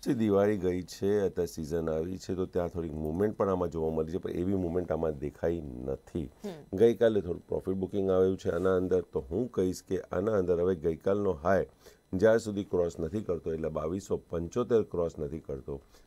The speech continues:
Speaker 1: ત્યાર સુધી આમાં આપ પ્રોફિટ બુકિંગ
Speaker 2: હમ.
Speaker 1: કરી શકો છો.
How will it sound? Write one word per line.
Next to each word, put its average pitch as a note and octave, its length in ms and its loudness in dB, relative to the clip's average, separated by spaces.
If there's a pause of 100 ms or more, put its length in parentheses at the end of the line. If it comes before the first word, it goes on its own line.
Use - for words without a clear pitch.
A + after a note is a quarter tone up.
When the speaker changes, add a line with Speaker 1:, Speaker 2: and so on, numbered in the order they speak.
(120)
Speaker 1:
ત્યાર G#2 180 2
સુધી F#2 420 -6 (220)
આમાં F#2+ 460 -2
આપ D2+ 120 -4 (220)
પ્રોફિટ E2 340 -4
બુકિંગ D#2 440 -10 (160)
Speaker 2:
હમ. D#3+ 280 -14 (100)
Speaker 1:
કરી C2+ 200 -6
શકો - 360 -20
છો. - 240 -20